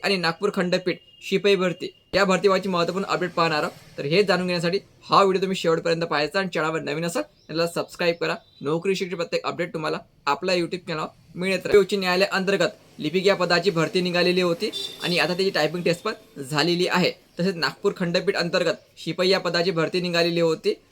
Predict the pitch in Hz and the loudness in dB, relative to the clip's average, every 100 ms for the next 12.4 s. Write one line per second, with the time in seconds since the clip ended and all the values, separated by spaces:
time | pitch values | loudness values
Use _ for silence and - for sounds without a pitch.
0 | - 151 156 147 185 208 185 175 - 156 | -10 -2 -2 -2 -4 -4 -4 -6 -2 -2
1 | 160 185 - _ - 131 139 156 160 175 | -2 -4 -8 _ -18 -6 -2 0 0 0
2 | 160 151 - _ _ 180 - 170 - - | 0 -2 -4 _ _ -12 -2 0 0 -4
3 | - - 143 165 196 196 180 175 170 151 | -8 -12 -4 -2 0 0 0 0 -2 -2
4 | 127 _ - 156 190 175 185 170 160 175 | -4 _ -6 -4 -4 -4 -2 -2 -2 -2
5 | 185 160 165 175 165 175 - - 175 180 | -2 -2 -2 0 0 -2 -6 -4 0 0
6 | 175 180 196 156 151 180 160 160 170 302 | 2 2 2 0 0 0 2 2 2 0
7 | - _ 156 156 190 180 147 165 185 165 | -6 _ -10 -6 -2 0 2 0 -2 0
8 | 147 165 170 175 151 160 165 196 - _ | 0 0 -2 -2 0 0 0 -2 -8 _
9 | 170 165 151 160 196 160 147 160 156 165 | -8 -4 -2 -2 -2 0 0 0 -4 -4
10 | 143 156 160 151 135 - _ 135 143 185 | -2 -2 -2 -2 -4 -10 _ -14 -8 -4
11 | 170 170 165 156 165 170 156 151 160 214 | -2 -2 -2 -2 0 0 0 -2 -4 -2
12 | 185 165 131 | 0 0 -2